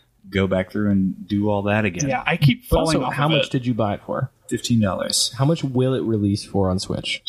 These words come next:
Speaker 1: Twenty-five, thirty dollars.
Speaker 2: I'm gonna say probably sixty dollars.
Speaker 3: I think sixty dollars
Speaker 1: What?
Speaker 3: also. I would bet money.
Speaker 1: For real?
Speaker 3: I bet. Absolutely.
Speaker 2: I feel like they would do that.
Speaker 3: I think
Speaker 2: If
Speaker 3: so.
Speaker 2: not sixty, the lowest I could see it launching at is forty, but I think it's sixty.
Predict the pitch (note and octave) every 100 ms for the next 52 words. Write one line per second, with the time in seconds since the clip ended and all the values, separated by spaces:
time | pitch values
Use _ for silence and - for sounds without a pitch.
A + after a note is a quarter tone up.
0 | - A#2+ B2 A2+ A2+ A2+ A2 - - -
1 | G#2 G2 G2+ G2 - G2 G2 E3 C3+ C3+
2 | A#2+ - A#2 A2+ G#2+ - - - - -
3 | - - - A#2+ C#3 C#3 G#2 E3 C4+ C#4+
4 | D#4+ F#2+ F#2+ F#2 - G2 - - C2+ -
5 | - A#2+ A#2+ G#2+ G#2+ F2+ F2+ F2 D3+ D#3
6 | C3+ A2+ A#2+ B3 D#4+ C#4 - A2+ D#3+ C#3
7 | G3+ - - - _ _ _ _ - A#2+
8 | C3 B2+ A#2 G#2+ F2+ D#3 C3 A#2+ A#2+ A2
9 | G#2 G#2+ - - G#2 - C3 D#3 C3+ E3+
10 | F3+ - F3+ - F3+ D#3 C3 C3 C#3 C#3+
11 | C3 B2+ C3 B2 A#2+ B2 A#2+ A2+ - -
12 | G2+ - - _ - G#2+ C3 C3 A#2+ -
13 | - - A#2